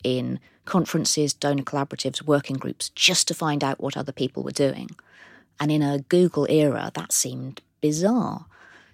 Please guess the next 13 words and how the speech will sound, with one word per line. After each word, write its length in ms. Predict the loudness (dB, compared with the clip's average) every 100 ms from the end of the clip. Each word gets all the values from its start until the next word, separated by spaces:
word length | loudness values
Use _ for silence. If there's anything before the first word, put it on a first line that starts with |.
| -2
So 540 | 2 4 4 4 4 2
I'd 240 | -2 0
been 280 | 0 0 2
chair 460 | 2 4 2 2
of 120 | 0 -2
a 100 | -6
fantastic 680 | -4 -4 0 0 0 -4
group 240 | -4 -4 -4
called 200 | -8 -4
Publish 300 | -4 -2 -4
What 120 | -4
You 80 | -6
Fund, 440 | -2 0 2 0